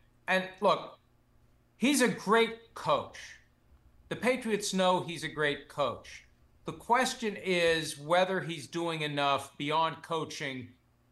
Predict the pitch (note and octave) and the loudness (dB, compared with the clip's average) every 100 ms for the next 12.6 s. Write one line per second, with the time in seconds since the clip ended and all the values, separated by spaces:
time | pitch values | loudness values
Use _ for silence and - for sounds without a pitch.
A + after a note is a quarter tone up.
0 | - F3+ E3+ - G#3 F#3+ E3+ E3+ E3 D#3+ | -8 -6 -4 -2 2 2 4 4 2 0
1 | D#3 D3+ - - - E3 C#3+ - D3 - | -2 -2 -2 -4 0 2 2 -2 -8 -6
2 | C#3+ C#3 B2+ A2+ G#2+ - A#3 A3+ G#3+ F3+ | -4 0 0 -2 -4 2 2 2 -2 0
3 | B3 D#4 - B3 - A3 B3+ G3+ - - | 4 4 2 0 -2 -4 -2 -2 -4 -14
4 | _ _ _ _ - G#3 A#3 A#3+ A#3 A3 | _ _ _ _ -4 0 2 2 0 -2
5 | G#3 F#3 - F#3+ F#3+ A3 F#3+ F3 E3 - | -8 -8 -6 -2 0 2 0 -2 -8 -18
6 | _ _ _ _ _ _ - G3+ F#3 F#3 | _ _ _ _ _ _ 2 2 2 -2
7 | E3 F#3 F3 E3 - - _ _ _ A3 | 0 2 2 0 -4 -18 _ _ _ 6
8 | G3 A3+ G#3+ G3 F3+ F3+ F3+ F3+ F3 F3+ | 6 4 4 4 4 2 2 0 -2 -4
9 | E3+ D#3+ D#3+ - G#3+ C#3+ - - - _ | -4 -4 -4 2 2 2 -4 -18 -20 _
10 | _ _ - G#3 C#4+ C#4+ - C4 A#3 G3 | _ _ -2 2 2 0 -2 0 0 -2
11 | D3+ A#3+ A3 F#3+ F3+ F3+ F#3+ E3+ E3 D#3+ | 2 2 2 0 -2 -4 -4 -4 -4 -2
12 | D#3 F#3+ A3 G3+ D3 B2+ | -2 0 2 2 0 -8